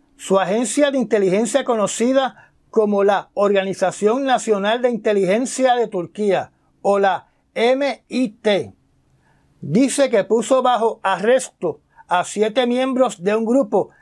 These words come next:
de más de cincuenta personas que son una red de espionaje que opera dentro de Turquía de la Organización de Inteligencia de Israel, llamada Mossad. Según el informe, se dice que Israel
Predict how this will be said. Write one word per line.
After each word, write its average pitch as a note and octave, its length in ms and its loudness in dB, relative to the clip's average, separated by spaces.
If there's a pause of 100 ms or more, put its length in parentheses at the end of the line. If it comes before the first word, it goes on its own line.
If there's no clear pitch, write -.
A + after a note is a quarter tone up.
(100)
de F#3 200 0
más G#3+ 300 0
de B3+ 100 2
cincuenta A#3 800 0
personas A3 720 -2 (340)
que F#3 160 0
son A#3 400 -2
una A#3+ 320 0
red B3 220 0
de G#3+ 140 0
espionaje G#3+ 760 -2 (360)
que G#3 160 0
opera A3 600 0
dentro G#3+ 580 -2
de A#3+ 100 4
Turquía A3+ 600 0 (380)
de G#3 240 2
la G3+ 260 0
Organización G#3 800 2
de C#4 60 4
Inteligencia A#3+ 760 0
de B3 100 0
Israel, A3+ 640 -2 (340)
llamada F#3+ 800 0
Mossad. F3 560 -2 (1080)
Según G3 500 0
el B3+ 120 2
informe, A#3+ 600 0
se F#3 160 0
dice G#3+ 400 0
que F#3+ 120 0
Israel F#3 600 0